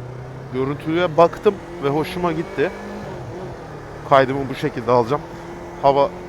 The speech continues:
kararmaya yakında işte şey yapacağız. Filtreyi sökeceğiz. Gece modumuzda çekime devam edeceğiz. Her şeyimiz yanımızda. Sigaramız, telefon. Hemen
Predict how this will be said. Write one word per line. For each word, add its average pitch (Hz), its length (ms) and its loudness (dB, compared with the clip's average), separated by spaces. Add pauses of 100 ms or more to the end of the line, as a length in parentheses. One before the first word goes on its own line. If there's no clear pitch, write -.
(360)
kararmaya 131 640 8
yakında 120 540 2
işte 135 380 0 (2500)
şey 151 140 4
yapacağız. 92 320 -2 (300)
Filtreyi 113 280 -4
sökeceğiz. 123 340 -4
Gece 117 180 0
modumuzda 107 580 -4 (2000)
çekime 113 300 -4
devam 107 200 0
edeceğiz. - 400 -4 (520)
Her 113 200 -4
şeyimiz - 260 -6
yanımızda. 120 320 -6
Sigaramız, - 480 -6 (800)
telefon. 123 420 -2 (3500)
Hemen - 180 -2